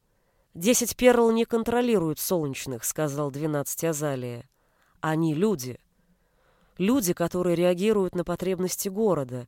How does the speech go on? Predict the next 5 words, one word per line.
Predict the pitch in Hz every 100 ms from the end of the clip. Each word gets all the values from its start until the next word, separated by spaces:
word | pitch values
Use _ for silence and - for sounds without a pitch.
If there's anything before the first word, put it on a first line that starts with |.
| _ _ _ _ _
медленно | 151 175 202 180 160
обдумывая | 151 143 170 151 156 147
идею, | 143 196 170
сказал | - 156 139 147
Трисаргас. | 143 151 - 165 156 135 113